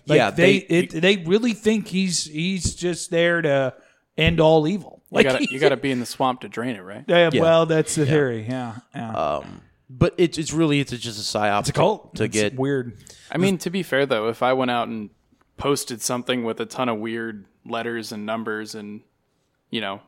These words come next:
Speaker 3: symbols in there, people would go online and try and figure out how to decipher it. And I'm
Speaker 2: Sure.
Speaker 3: sure you could tie it to something somewhere.
Speaker 1: Right.
Speaker 2: Mm-hmm. But it's, it's the Q movement is to the right what the Mueller investigation was to the left.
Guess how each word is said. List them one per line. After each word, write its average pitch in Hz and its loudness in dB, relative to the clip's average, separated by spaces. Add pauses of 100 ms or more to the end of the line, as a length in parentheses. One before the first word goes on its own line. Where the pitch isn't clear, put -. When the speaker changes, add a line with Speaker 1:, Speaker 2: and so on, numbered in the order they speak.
Speaker 3:
symbols 123 -2
in 101 -10
there, 104 -12
people 135 -4
would 110 -8
go 117 -6
online 113 -2
and 104 -8
try 113 -4
and 107 -8
figure 113 -8
out 107 -4
how 123 -6
to 123 -8
decipher 110 -6
it. - -6
And 110 -8
I'm 110 -6
Speaker 2:
Sure. 127 2
Speaker 3:
sure 165 2
you 135 -2
could 110 -8
tie 131 0
it 113 -4
to 117 -10
something 113 -6
somewhere. 139 2
Speaker 1:
Right. 127 0
Speaker 2:
Mm-hmm. 101 -10 (760)
But 170 4
it's, 151 -2
it's 147 -2
the 143 -12
Q 247 0
movement 185 2
is 143 2
to - -2
the 147 0
right 127 2
what 120 0
the 113 -2 (120)
Mueller 127 0
investigation 110 -2
was 98 -6
to - -20
the 95 -10
left. - -8